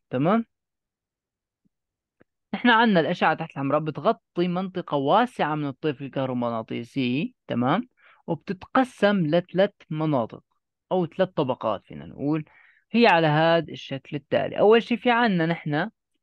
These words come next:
ال-، النير انفراريد، انفراريد، تمام؟ والفار انفراريد والميد انفراريد. هذول ذاتا من،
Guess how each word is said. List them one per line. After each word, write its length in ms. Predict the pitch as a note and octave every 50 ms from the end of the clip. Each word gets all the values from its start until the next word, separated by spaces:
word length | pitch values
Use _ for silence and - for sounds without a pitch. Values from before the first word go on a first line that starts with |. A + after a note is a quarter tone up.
| _ _ _ _ _
ال-، 280 | D#3+ D3+ - - - -
النير 580 | G#3+ F#3 E3 E3 F#3+ A#3 C4+ C#4+ C4+ G#3+ - -
انفراريد، 840 | G3+ G3 F3+ D#3 _ - E3 D3+ C#3 C#3 C3+ C3+ C#3 D#3 F3+ F3+ - _ _ -
انفراريد، 640 | D#3+ D3+ C3+ _ - C3 B2 A#2 A#2 A#2+ C#3+ D3 _ _
تمام؟ 500 | - B2 A2+ A#2 B2 C#3+ E3+ G3+ C4+ - _ _ _ _ _ _ _ _ _
والفار 680 | D3 D3+ C#3 B2 - - G#3+ A3+ A3+ G3 D#3+ D3 - -
انفراريد 720 | E3+ E3 D3+ C#3 - - C3+ B2+ C3 E3 G#3 A3+ G#3+ G3+ - _ _ _ _ _ -
والميد 760 | E3+ F3 F#3 F#3+ F3+ - C#3+ C#3 C#3 C#3+ D3 D3+ C#3 - -
انفراريد. 580 | - C#3 D3 D3+ D3 _ D3 D3 B2 G#2 C#2 - _ _ _ _ - _ _ _ _ _ _ _ _ _ _ _ _ _ _ _ _ _ _ _ _ _ _
هذول 320 | A#3+ C4 C4 A#3 G3+ E3
ذاتا 280 | C3 D3 D3+ C#3+ - D#3+
من، 340 | D3 C#3+ C#3+ C#3 C3+ C3+